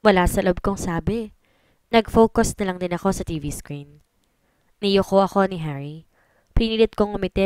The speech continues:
para hindi siya mag-isip ng kung ano. "Jealous?" Taas kilay niyang tanong. Tumawa ako. "Of course not."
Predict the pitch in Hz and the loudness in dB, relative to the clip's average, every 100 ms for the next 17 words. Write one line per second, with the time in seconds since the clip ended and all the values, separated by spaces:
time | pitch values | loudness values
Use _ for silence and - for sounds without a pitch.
0 | - 202 175 175 - 165 165 170 165 - | 2 2 0 -6 -4 -6 -6 -4 -6 -4
1 | 170 190 190 185 208 240 _ _ _ _ | -4 -4 -4 -6 -6 -8 _ _ _ _
2 | _ _ - 185 160 156 202 370 - - | _ _ 0 4 4 2 -2 -4 -10 -16
3 | _ _ _ _ - 214 185 - 202 196 | _ _ _ _ 0 2 2 -2 -4 -4
4 | 196 180 143 143 143 139 151 160 - _ | -4 -6 -8 -8 -8 -8 -10 -16 -20 _
5 | _ _ _ _ - 226 220 208 226 240 | _ _ _ _ 2 4 6 6 4 0
6 | - 285 160 - _ _ _ - 240 277 | -2 -2 -4 -8 _ _ _ -6 -2 -2
7 | - 277 440 - 233 202 147 - | 4 4 4 -2 -6 -6 -6 -10